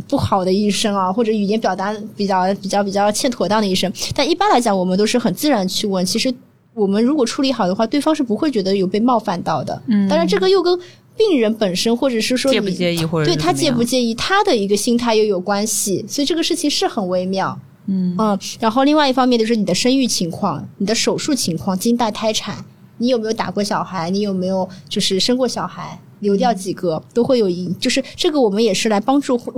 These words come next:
Speaker 1: 医生来判断你是不是需要就是着重的做哪一方面的检查。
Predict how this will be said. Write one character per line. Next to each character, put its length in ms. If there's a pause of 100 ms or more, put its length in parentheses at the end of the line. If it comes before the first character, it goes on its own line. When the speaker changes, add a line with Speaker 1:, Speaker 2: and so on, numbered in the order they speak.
Speaker 1:
医 120
生 180
来 120
判 280
断 160 (160)
你 80
是 220
不 120
是 220
需 220
要 200
就 120
是 160
着 260
重 160
的 100
做 180
哪 140
一 80
方 160
面 140
的 80
检 220
查。 360